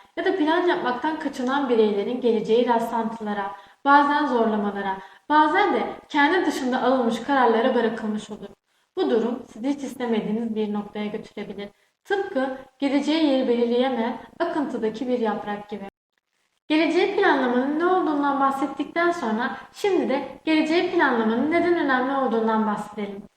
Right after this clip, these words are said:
Öncelikle tam olarak ne istediğinizi, yaşamda nereye varmak istediğinizi bilirseniz çabalarınızda nereye yoğunlaştırmanız gerektiğini bilirsiniz. Amaçlarınız sizi harekete geçiren bir yakıt gibidir. Sizi cesaretlendirir,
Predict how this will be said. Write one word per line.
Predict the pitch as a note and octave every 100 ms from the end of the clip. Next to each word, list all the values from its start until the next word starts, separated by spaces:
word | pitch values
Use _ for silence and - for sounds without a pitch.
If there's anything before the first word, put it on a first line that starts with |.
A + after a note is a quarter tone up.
| _ - -
Öncelikle | D#4 D#4 F4 G#4+ D4 C#4 - - -
tam | G4+ F4+
olarak | C#4+ D4 C#4+ D4
ne | E4
istediğinizi, | F4 - A3+ G3+ F#3+ F3+ F#3+ - _ -
yaşamda | G4+ G4 C#4+ A#3+
nereye | C4+ F4 E4 C4+
varmak | D4 E4 E4
istediğinizi | - A#3+ G3+ G#3+ G#3+ A3+
bilirseniz | E4 F4 - B3 C#4 - - _
çabalarınızda | G4+ F#4+ E4+ C4+ A3+ A3 A3+
nereye | C#4+ F#4 F4 D#4
yoğunlaştırmanız | D#4+ D#4 D4 - - A#3 A#3 A3+
gerektiğini | D#4+ D#4 - B3+ C4+
bilirsiniz. | B3 A3+ A3+ G#3 G3+ - _ _ _ _ _
Amaçlarınız | B3+ B3 A#3+ - G#3+ A3 E4+ - - _
sizi | - D#4+
harekete | G4 E4+ C#4 D4+ F4
geçiren | C4+ - A#3+ B3+ B3+
bir | A3
yakıt | G#3 B3 A#3
gibidir. | A3 F#3+ F#3+ G3 _ _ _
Sizi | D4 D4+ F#4
cesaretlendirir, | F#4+ F4 E4 D#4+ D#4+ D#4+ D#4+ D#4+ C4